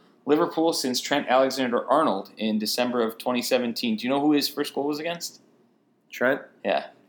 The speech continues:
Speaker 2: Um,
Speaker 1: December of
Speaker 2: was it a
Speaker 1: twenty seventeen.
Speaker 2: Premier League game?
Speaker 1: It was, but they're not in the Premier League now.
Speaker 2: Oh. Um,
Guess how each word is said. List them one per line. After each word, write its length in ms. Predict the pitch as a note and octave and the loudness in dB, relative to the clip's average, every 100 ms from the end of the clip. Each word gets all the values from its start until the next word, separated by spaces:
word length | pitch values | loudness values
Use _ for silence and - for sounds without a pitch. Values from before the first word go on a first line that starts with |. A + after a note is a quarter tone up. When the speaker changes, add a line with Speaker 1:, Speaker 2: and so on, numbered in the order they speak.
| _ _ _ _ _ _ _ _ _ - | _ _ _ _ _ _ _ _ _ -4
Speaker 2:
Um, 180 | G2+ G#2 | 0 0
Speaker 1:
December 360 | G#2+ C3+ C#3+ | 2 2 0
of 60 | C3+ | -2
Speaker 2:
was 0 | |
it 40 | |
a 20 | - | -2
Speaker 1:
twenty 160 | A#2+ | -4
seventeen. 480 | - A2+ G#2+ A#2 G2 | 0 2 4 2 2
Speaker 2:
Premier 240 | A2+ A2+ | 2 2
League 200 | A#2 A2 | 2 2
game? 320 | G#2+ A2+ D3 - _ _ - | 0 0 -2 -6 _ _ -6
Speaker 1:
It 160 | A#2+ | -4
was, 800 | B2 C3+ B2+ B2+ D#3+ - - - A2+ | 2 4 6 4 -2 -4 -4 -4 -4
but 120 | A#2 | -2
they're 120 | A#2 | 0
not 100 | A#2+ A#2+ | 0 -2
in 40 | |
the 60 | A#2+ | -4
Premier 280 | A#2+ A#2 | -4 -2
League 160 | A2+ G#2+ | -2 -2
now. 360 | G#2+ F#2 F#2 - _ - | -4 -4 -6 -14 _ -6
Speaker 2:
Oh. 320 | - - - - - | -4 -4 -6 -10 0
Um, 560 | A2 A2+ A2+ A2 G#2+ | 2 4 4 2 -4